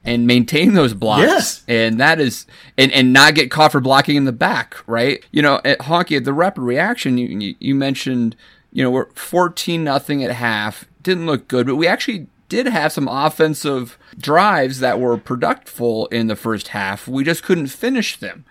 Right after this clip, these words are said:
Speaker 1: right? A good example of that is where we have a play where Wandale, uh, makes a great individual performance and gets down to the four-yard line, but it gets called back because Kanawha Noah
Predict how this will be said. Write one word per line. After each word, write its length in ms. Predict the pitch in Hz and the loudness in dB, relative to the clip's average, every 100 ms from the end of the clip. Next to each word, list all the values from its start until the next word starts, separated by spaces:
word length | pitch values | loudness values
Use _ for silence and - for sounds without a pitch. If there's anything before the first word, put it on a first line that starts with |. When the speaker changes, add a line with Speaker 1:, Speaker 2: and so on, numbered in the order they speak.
| _ - _ | _ -20 _
Speaker 1:
right? 200 | 123 135 | -6 -4
A 60 | 135 | -2
good 180 | 151 165 | 0 -2
example 600 | 143 147 180 226 196 139 | -2 -2 -2 -2 0 2
of 100 | 107 | 2
that 240 | 101 107 | -2 -6
is 260 | - 123 123 | -4 -4 -2
where 160 | 135 135 | -4 -2
we 320 | 147 147 156 | -2 -2 -2
have 120 | 156 | -2
a 40 | 143 | -4
play 280 | - 156 | -2 0
where 200 | 151 147 | 0 0
Wandale, 640 | 143 147 147 143 165 160 156 - - _ | 0 0 2 4 4 4 0 -14 -20 _
uh, 140 | - 127 | 0 2
makes 180 | 131 131 | 2 0
a 60 | 120 | -2
great 300 | 127 180 202 | 0 0 0
individual 440 | 170 131 123 120 | -2 -2 -2 -4
performance 720 | - 104 - 113 110 104 107 | -8 -12 -6 -2 0 0 -2
and 120 | 127 | -4
gets 140 | 127 147 | -4 0
down 180 | 156 156 | 2 2
to 60 | |
the 80 | 135 | 0
four-yard 640 | 117 175 180 160 165 196 | -4 -2 0 2 2 2
line, 200 | 165 113 107 | -2 -2 -2
but 80 | |
it 40 | 123 | -2
gets 160 | 139 | -2
called 360 | - - 160 151 | -6 -4 -2 0
back 360 | 156 156 160 - | 0 0 -2 -4
because 640 | 131 - 135 131 123 - - - _ | -8 -4 -2 -2 -4 -8 -20 -20 _
Kanawha 440 | - 156 147 143 139 | -6 -2 0 0 0
Noah 560 | 139 175 165 123 135 | 2 4 6 6 4